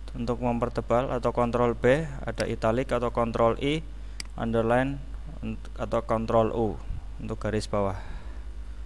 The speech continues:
Kita kembalikan kontrol B, kontrol U, kontrol I. Ya, lalu di sini juga ada, eh, shadow, bayangan ya. Text shadow. Nah, jadi ada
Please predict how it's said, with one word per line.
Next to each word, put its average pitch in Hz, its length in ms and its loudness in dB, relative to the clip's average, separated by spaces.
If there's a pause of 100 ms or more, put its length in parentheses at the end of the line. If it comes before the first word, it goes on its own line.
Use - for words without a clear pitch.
(180)
Kita 120 160 0
kembalikan 120 400 2
kontrol 123 400 0
B, 135 240 2 (400)
kontrol 113 480 -2
U, 135 80 -2
kontrol 113 560 -2
I. 110 160 -2 (720)
Ya, 135 160 2 (400)
lalu 123 240 4
di 123 80 0
sini 131 240 0
juga 117 320 2
ada, 117 480 6 (880)
eh, 113 480 2 (160)
shadow, 135 560 2 (320)
bayangan 110 640 0
ya. 117 160 -2 (1300)
Text - 320 -6
shadow. 117 400 0 (720)
Nah, 101 80 -4
jadi 120 400 0
ada 110 240 0